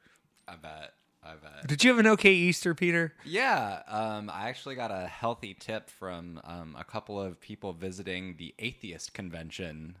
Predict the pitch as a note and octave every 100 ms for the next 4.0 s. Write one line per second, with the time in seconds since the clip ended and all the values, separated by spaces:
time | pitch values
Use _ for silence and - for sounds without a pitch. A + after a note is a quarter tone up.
0 | - F2 E2+ E2+ E2 E2+ F2 - F#2 G3+
1 | G#3+ B2+ F#2 G2+ G#2+ G2 G2+ F#2+ G2+ D3
2 | B2 F#2+ F#2 C3 - E3 G3 - - -
3 | D#3 F3+ D4+ C4 - G2+ - - - G#3